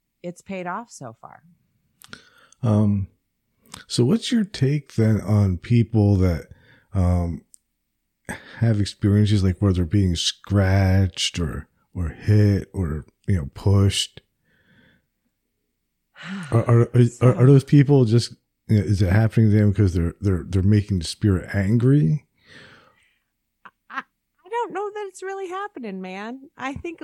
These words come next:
Speaker 1: a lot of people are attention seekers. And unless I see somebody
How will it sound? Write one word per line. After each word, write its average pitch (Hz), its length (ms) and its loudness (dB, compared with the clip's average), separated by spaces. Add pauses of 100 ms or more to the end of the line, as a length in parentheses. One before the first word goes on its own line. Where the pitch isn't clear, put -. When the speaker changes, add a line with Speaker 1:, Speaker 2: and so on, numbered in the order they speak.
(160)
Speaker 1:
a 226 80 -8
lot 254 220 -6
of 311 60 -18
people 277 280 -14
are 233 120 -12
attention 240 440 -16
seekers. 359 720 -16 (1040)
And 220 180 -6
unless 240 600 -4 (100)
I 226 180 -6
see 247 280 -10
somebody 170 800 -10